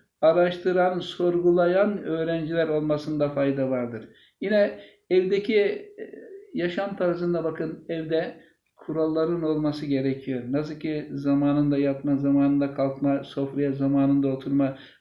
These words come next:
önemli olduğu gibi evin içerisinde de çocuklara verilen, çocuklara sorumlulukların verilmesi,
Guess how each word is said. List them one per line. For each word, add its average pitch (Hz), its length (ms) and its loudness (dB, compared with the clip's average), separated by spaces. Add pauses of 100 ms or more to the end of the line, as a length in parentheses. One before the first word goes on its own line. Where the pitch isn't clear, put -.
önemli 151 360 2
olduğu 147 340 2
gibi 175 420 0 (300)
evin 175 260 -6
içerisinde 151 680 -4
de 180 200 -4
çocuklara 151 680 -4
verilen, 151 380 -2
çocuklara 151 520 -4
sorumlulukların 147 960 -4
verilmesi, 139 680 -2